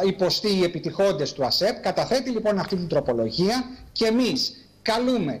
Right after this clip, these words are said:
την Υπουργό να δεχθεί και το κόμμα της Νέας Δημοκρατίας, το οποίο αναφέρει, ε, ότι, ε, είναι υπέρ της αριστείας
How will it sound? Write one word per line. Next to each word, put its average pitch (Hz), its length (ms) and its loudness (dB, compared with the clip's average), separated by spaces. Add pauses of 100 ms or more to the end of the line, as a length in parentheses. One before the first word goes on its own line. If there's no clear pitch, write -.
την 226 160 2
Υπουργό 226 720 2 (100)
να 220 260 2
δεχθεί 202 460 0
και 214 100 -2
το - 140 0
κόμμα 254 260 2
της 233 160 -2
Νέας 254 220 2
Δημοκρατίας, 233 920 0
το 208 180 4
οποίο 247 340 2
αναφέρει, 247 680 0 (380)
ε, 202 80 0 (720)
ότι, 233 540 -2 (120)
ε, 185 680 2
είναι 240 160 4
υπέρ 233 260 2
της 240 160 0
αριστείας 220 600 0